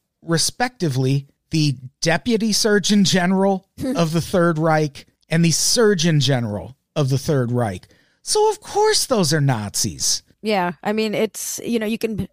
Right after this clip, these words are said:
Speaker 2: have some wishful thinking or denial or, you know, whatever, but if you, you know, take a good, long, hard look at the facts, you know, it's there. But, I mean, again, you know, i-, it's inconvenient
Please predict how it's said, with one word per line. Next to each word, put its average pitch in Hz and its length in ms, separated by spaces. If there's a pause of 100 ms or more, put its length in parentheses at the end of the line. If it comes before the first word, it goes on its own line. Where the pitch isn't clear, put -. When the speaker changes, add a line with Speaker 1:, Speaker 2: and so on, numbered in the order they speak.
Speaker 2:
have 214 280
some 214 200
wishful 208 400
thinking 202 760
or 160 120
denial 180 960
or, 147 160
you 165 200
know, 131 240 (640)
whatever, 190 440
but 175 340
if 190 300
you, 190 420
you 226 100
know, 196 120
take 196 220
a 190 40
good, 190 460
long, 190 640
hard 190 420
look 196 320
at - 160
the 190 60
facts, - 880 (380)
you 233 240
know, 165 180
it's 165 180
there. 175 580 (240)
But, 175 380
I 190 80
mean, 170 140
again, 175 420
you 175 140
know, 170 320 (120)
i-, - 400
it's - 360
inconvenient 165 960